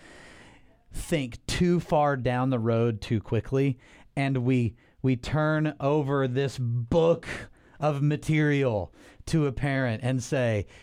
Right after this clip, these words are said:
"Here, this is the way you need to disciple." And it's too much at the beginning when we need to help them secure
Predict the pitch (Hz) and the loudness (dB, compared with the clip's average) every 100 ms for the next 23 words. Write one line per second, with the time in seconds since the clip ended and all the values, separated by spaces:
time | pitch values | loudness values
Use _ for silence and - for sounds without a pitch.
0 | - - 165 147 113 - 117 127 185 185 | -6 0 2 2 0 -2 -2 0 0 0
1 | 180 160 147 160 143 147 143 135 139 139 | 0 0 2 0 2 0 0 0 0 2
2 | 139 120 127 120 - 139 127 120 113 104 | 0 -2 -2 -2 0 0 0 0 -2 -2
3 | 120 120 - - - - 156 208 170 139 | -2 -2 -6 -16 -12 0 4 4 4 2
4 | 151 127 110 - 131 139 127 120 123 117 | 0 -2 -6 -6 -4 -2 -2 -2 -2 -2
5 | 131 117 104 - - _ _ _ _ _ | 0 0 -2 -8 -14 _ _ _ _ _
6 | _ _ _ _ - 135 143 131 143 151 | _ _ _ _ -6 -2 0 0 0 2
7 | 151 139 135 117 - 135 131 120 131 127 | 2 2 0 -2 0 0 0 -2 0 0
8 | - - 117 - 233 147 110 | -4 -6 -6 0 0 0 -2